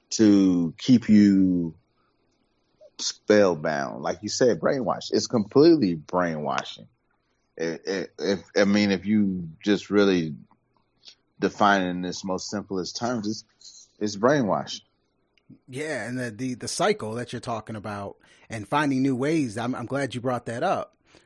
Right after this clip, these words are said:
Speaker 2: because we, I, I, I kinda said on the last podcast, is they know what our triggers are. Like, it, like, we're,
Speaker 1: Mm-hmm.
Speaker 2: we're identifying our triggers in real time, but they know our
Speaker 1: Mm-hmm.
Speaker 2: triggers.
Speaker 1: Mm-hmm.
Speaker 2: They know what triggers
Speaker 1: Mm-hmm.
Speaker 2: the human psyche,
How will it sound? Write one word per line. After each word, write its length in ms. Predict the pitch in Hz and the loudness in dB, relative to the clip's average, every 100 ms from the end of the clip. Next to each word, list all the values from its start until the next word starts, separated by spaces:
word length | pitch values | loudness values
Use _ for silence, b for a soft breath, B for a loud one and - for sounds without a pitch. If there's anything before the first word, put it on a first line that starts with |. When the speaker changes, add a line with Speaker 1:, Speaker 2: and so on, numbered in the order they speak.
| _ | _
Speaker 2:
because 760 | 135 131 151 131 123 117 98 - _ _ _ _ _ _ _ _ _ _ | -8 -4 -2 -2 -4 -6 -10 -16 _ _ _ _ _ _ _ _ _ _
we, 220 | - 156 - | -6 -6 -4
I, 340 | 123 73 135 | -4 -4 -4
I, 100 | 104 151 | -4 -4
I 40 | |
kinda 220 | - 147 | -4 -4
said 160 | 147 143 | -2 -4
on 120 | 127 | -4
the 80 | 120 | -2
last 280 | 156 208 - | -2 -2 -4
podcast, 600 | 110 101 107 101 104 104 | -6 -8 -10 -10 -12 -14
is 180 | 101 | -10
they 180 | 127 156 | -4 -2
know 260 | 180 165 214 | 0 4 4
what 340 | 165 120 120 - | 4 0 -6 -6
our 120 | 107 | -8
triggers 440 | - 110 85 92 | -8 -10 -10 -12
are. 280 | 90 - - _ b b b - - | -14 -14 -20 _ b b b -20 -8
Like, 180 | 113 113 | -6 -4
it, 160 | 135 127 | -6 -4
like, 180 | 123 | -4
we're, 260 | 110 185 240 | 6 8 8
Speaker 1:
Mm-hmm. 100 | 147 | 6
Speaker 2:
we're 140 | 220 | 6
identifying 760 | 196 139 156 151 135 147 131 123 | 6 4 2 2 0 -2 -2 -4
our 140 | 117 | -6
triggers 600 | - 143 117 113 104 - - | -6 -6 -6 -6 -10 -12 -12
in 160 | 110 107 | -10 -8
real 220 | 120 107 | -8 -6
time, 420 | - 110 50 - _ _ _ _ _ _ _ | -8 -8 -10 -18 _ _ _ _ _ _ _
but 180 | - 113 | -10 0
they 200 | 170 208 | 2 2
know 260 | 175 226 127 | 2 2 2
our 140 | 90 104 | 0 -2
Speaker 1:
Mm-hmm. 40 | |
Speaker 2:
triggers. 380 | 117 80 82 87 | -4 -6 -4 -4
Speaker 1:
Mm-hmm. 800 | 104 107 _ _ _ _ - 113 | -4 -8 _ _ _ _ -12 -4
Speaker 2:
They 200 | 165 214 | 0 2
know 200 | 202 208 | 4 4
what 320 | 147 143 - | 4 0 2
triggers 440 | 202 117 131 131 | 4 6 4 2
Speaker 1:
Mm-hmm. 100 | 117 | 0
Speaker 2:
the 60 | 120 | 2
human 280 | 139 127 110 | 2 0 -2
psyche, 560 | - 160 - - - | -4 -4 -6 -14 -20